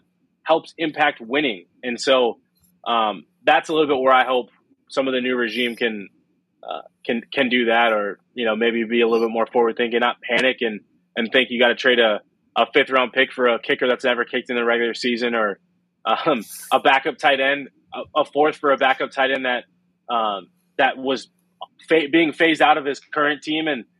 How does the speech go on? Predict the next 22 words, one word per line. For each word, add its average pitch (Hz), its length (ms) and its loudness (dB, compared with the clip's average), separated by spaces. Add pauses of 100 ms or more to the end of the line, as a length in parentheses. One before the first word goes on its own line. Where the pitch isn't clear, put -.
(120)
and 135 100 -4
hadn't 135 280 0
shown 143 220 0
anything 147 300 -2
in 147 80 -6
four 151 240 -2
years, 151 300 -2
or, 131 280 2 (360)
um, 107 400 0 (320)
you 131 80 -2
know, 131 180 4
a, 117 200 2 (300)
a, 127 180 -4 (180)
a 135 40 -4
defensive 143 460 0
end 143 180 2
who 135 100 -6
wanted 127 280 2
out 123 240 2
desperately 131 440 0
out 127 120 4
of 117 160 -2